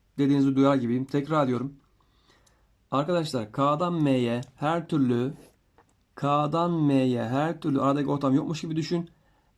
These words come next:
Eğer alfa ile geliyorsan arada hangi ortam olursa olsun sınır açısıyla gideceksin kardeşim sen. Arada-, aradaki ortam çok önemli değil. Eğer sen K'dan M'ye alfa ile her geldiğinde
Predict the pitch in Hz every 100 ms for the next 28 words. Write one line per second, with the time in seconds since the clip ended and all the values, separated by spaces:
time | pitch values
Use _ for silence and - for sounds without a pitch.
0 | _ 143 165 160 139 151 156 175 170 139
1 | 139 170 175 143 131 - 143 156 160 185
2 | 175 160 147 139 131 135 131 123 165 180
3 | 196 - _ _ _ _ _ _ _ _
4 | _ - - _ _ - 127 139 151 -
5 | 156 123 110 107 - 120 135 127 - -
6 | - - _ _ _ _ _ _ _ _
7 | _ _ - 127 151 170 - 135 147 151
8 | 147 151 147 156 123 127 135 120 110 107
9 | _ _ _ _ _ _ _ _ _ 135
10 | 143 147 147 147 147 156 165 156 - 139
11 | 151 139 135 165 156 131 123 120 120 170